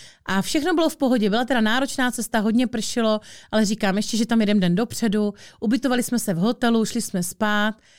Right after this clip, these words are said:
a já jsem byla úplně v pohodě. A ráno jsem se probudila a přestala jsem mluvit. A tak si představte, jaký to je, když si vás někdo objedná a zaplatí vám za to, že budete <laughs> moderovat jeho akci.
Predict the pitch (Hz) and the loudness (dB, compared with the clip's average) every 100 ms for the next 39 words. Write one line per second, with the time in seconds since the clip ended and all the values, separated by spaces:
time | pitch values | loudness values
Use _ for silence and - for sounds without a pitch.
0 | - - - 202 269 320 311 277 254 311 | -20 -16 -4 0 0 0 2 2 0 -2
1 | 302 302 269 - 214 180 175 143 - - | -2 0 0 0 -2 0 -2 -4 -8 -20
2 | - _ - - - 190 269 349 415 359 | -20 _ -20 -16 -4 -2 0 -2 -4 -4
3 | 208 185 175 196 233 294 403 _ _ _ | -4 -2 0 0 0 0 -4 _ _ _
4 | - 415 - 226 240 220 311 320 226 214 | -10 -8 -6 -4 -2 -2 0 0 0 -2
5 | 220 - _ _ _ _ _ _ - 247 | -4 -14 _ _ _ _ _ _ -6 -4
6 | 294 269 269 - 269 269 254 262 247 196 | -2 -2 0 0 0 -2 -2 0 2 2
7 | 247 240 220 - 214 214 202 214 185 190 | 2 -2 -4 -4 -2 0 2 0 0 2
8 | 214 254 269 349 - - - - _ - | 2 2 0 -4 -16 -20 -20 -20 _ -2
9 | 196 196 196 214 240 233 269 247 262 277 | 0 2 2 0 0 0 2 2 2 2
10 | 320 302 226 202 202 233 202 202 185 262 | 0 -2 0 0 0 0 2 0 2 2
11 | 262 247 226 233 208 190 - 240 | 4 2 0 0 0 -2 -4 -4